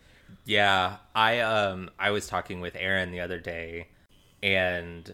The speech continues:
we were talking about, like, anxieties, uh, that are, that are coming with, like,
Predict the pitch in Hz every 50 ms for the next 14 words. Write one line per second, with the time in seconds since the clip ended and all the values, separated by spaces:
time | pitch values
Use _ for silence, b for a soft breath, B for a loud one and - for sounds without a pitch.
0 | - 98 95 95 92 92 92 92 90 90 - - - 170 151 139 - 143 113 101
1 | 101 92 98 92 - - - 90 90 90 - - 107 101 101 101 98 95 95 92
2 | 95 92 92 90 90 87 87 85 85 90 98 - - - - - - - 90 87
3 | 85 82 80 76 76 80 - - _ _ _ - - - - 95 90 92 92 -
4 | - 98 95 101 95 - - 156 151 131 117 104 98 95 90 92 90 87 - -
5 | 95 92 92 90 87 87 90 - -